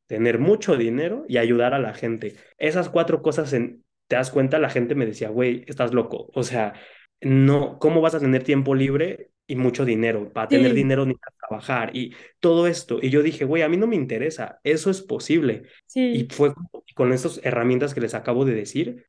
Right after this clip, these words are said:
Speaker 1: lo logré, ¿sabes? Entonces, el, como tú dijiste, date el permiso de pedir lo que tú quieras, o sea, es decir, aunque parezca mutuamente excluyente.
Speaker 2: Sí.
Speaker 1: Entonces, eso, el pide, sí, universo, yo quiero esto, Dios, en quien tú creas, yo quiero esto,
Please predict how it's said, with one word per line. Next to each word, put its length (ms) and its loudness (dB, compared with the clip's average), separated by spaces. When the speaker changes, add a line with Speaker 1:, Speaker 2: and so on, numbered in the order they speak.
Speaker 1:
lo 220 4
logré, 540 0
¿sabes? 280 2
Entonces, 420 0
el, 220 -4
como 220 -2
tú 80 -4
dijiste, 240 -4
date 260 -2
el 80 -8
permiso 400 -4
de 120 -4
pedir 520 -6
lo 200 2
que 120 0
tú 200 -4
quieras, 440 -4
o 40 -4
sea, 140 -2
es 60 -2
decir, 400 -4
aunque 260 0
parezca 400 0
mutuamente 840 -2
excluyente. 960 -4
Speaker 2:
Sí. 80 -8
Speaker 1:
Entonces, 240 -6
eso, 280 -2
el 60 -2
pide, 300 -4
sí, 200 -6
universo, 760 2
yo 180 0
quiero 220 0
esto, 360 -4
Dios, 300 0
en 200 -8
quien 160 -6
tú 120 -4
creas, 380 -2
yo 220 0
quiero 240 0
esto, 400 -2